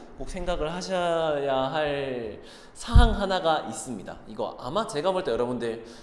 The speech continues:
처음 풀면은 무조건 틀릴 거고요. 두 번째로 한 번 더 보시고 "아, 정답이 이거라니? 왜 정답이 이걸까?" 잘 생각을 해보시고 하고 노시면 좋을 것 같고요. 어, 마지막으로 가서도 크게, 그래도 어렵다기보다는 주어져 있는 조건을 얼마나 잘 쓸까라는 거죠.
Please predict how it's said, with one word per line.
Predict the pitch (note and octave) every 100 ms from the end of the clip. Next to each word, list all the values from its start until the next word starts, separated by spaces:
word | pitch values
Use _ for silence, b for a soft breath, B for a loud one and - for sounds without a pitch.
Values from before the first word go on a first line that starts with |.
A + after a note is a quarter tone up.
| -
처음 | - A#3+ A#3
풀면은 | G#3 F3 C#3
무조건 | G#2+ C3+ C3+ C3+
틀릴 | G3+ G3
거고요. | C3+ A#2 D3+ D3
두 | -
번째로 | A2 A#2+ A#2+ C3 G#3+ D4+ B -
한 | F#3+
번 | G#3
더 | F#3
보시고 | - A#2 B2+ G#2 E2+
"아, | F#2 G#2+ G#2+ A2 A2 G#2+
정답이 | - A2 B2+ G#2+
이거라니? | A#2+ D3 B2 D3 A#2+ B B B -
왜 | C3+ G3
정답이 | G3 C3+ C3+ C#3 D#3
이걸까?" | D#3 D#3+ D#3+ E3 - -
잘 | - B2+ D3
생각을 | F#3 F#3+ E3+
해보시고 | G3+ G3 C3 C3 D#3+ D3+
하고 | D3 C#3
노시면 | A2+ A2+ A#2
좋을 | A2+ G#2+
것 | B2+
같고요. | G#2+ F#2+ B2 E3+ D3 B B B B
어, | - D3+
마지막으로 | B2+ C3 G#3+ A#3+ A3 B3 A#3
가서도 | B2+ - G#3 D#3 G3 E3
크게, | - B3+ C4 A#3+ - - B B -
그래도 | E3+ C#3+ G#2+
어렵다기보다는 | E3+ B3 - A3 - - C3 B2 E3 -
주어져 | - G3+ A#3+ A#3
있는 | A3 G3 F#3+
조건을 | F#3+ C3 - C3 E3+ C#4 - - -
얼마나 | B2+ G#3+ C4 C#4+ G#3
잘 | - B2+
쓸까라는 | B2+ A#3 B3+ - F3+ A2
거죠. | G2 -